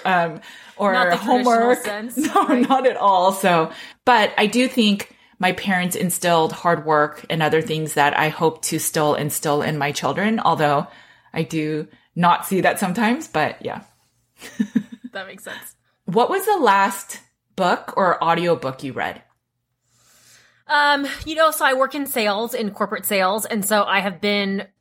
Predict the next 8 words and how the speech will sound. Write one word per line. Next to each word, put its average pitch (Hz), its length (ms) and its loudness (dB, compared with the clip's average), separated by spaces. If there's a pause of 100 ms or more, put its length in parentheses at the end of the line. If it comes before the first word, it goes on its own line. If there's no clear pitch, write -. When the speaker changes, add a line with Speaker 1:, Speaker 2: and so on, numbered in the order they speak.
Speaker 2:
uh, 190 300 2
we 214 160 -2
recently 208 500 -2
taught 202 500 0
a 196 40 -10
series 190 680 -2 (120)
on, 180 520 0 (420)
um, 175 560 -2